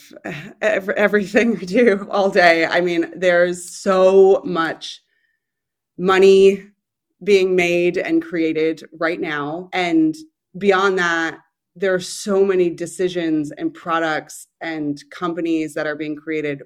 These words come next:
right now that is, are gonna be creating the future that we're all living in, in seconds, right? And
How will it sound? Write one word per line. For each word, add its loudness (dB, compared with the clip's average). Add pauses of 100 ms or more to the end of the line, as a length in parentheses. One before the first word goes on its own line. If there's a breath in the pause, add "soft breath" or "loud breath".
right -4
now -8
that -4
is, -12 (180)
are -2
gonna -4
be -2 (380)
creating -2
the -4
future -6
that -6
we're -4
all -4
living -6
in, -10
in -2
seconds, -14
right? -4
And 0